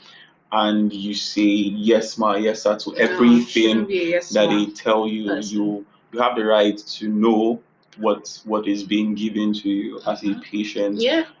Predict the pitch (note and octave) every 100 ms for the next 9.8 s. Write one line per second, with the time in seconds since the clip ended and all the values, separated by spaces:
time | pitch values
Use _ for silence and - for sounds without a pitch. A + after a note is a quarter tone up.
0 | _ - A2 B2+ B2+ B2+ B2+ A2+ A#2 A#2
1 | A2 G2+ G#2 - A2+ A2 G#2 G#2 - G2
2 | G2 - _ A#2+ E3 - A2+ G#2+ A2 G#2+
3 | G#2 G#2 G#2 G#2 G#2 G#2 G#2 G#2 G#2 G#2
4 | - G2+ G2 G2+ G#2 G#2 G#2 G#2 - C3
5 | C3+ A#2+ B2 B2 - G#2+ G2 A2 G#2+ C#3+
6 | B2 B2+ C3+ C3+ B2 A#2 A#2 - A2 A2
7 | G#2 G2+ - G#2 - A2 G#2 G2+ F3 D#3+
8 | D#3+ - A#2+ A#2 C3+ B2 A#2+ A#2+ A2 G#2+
9 | A2 A#2 A2+ G#2 - - G#2+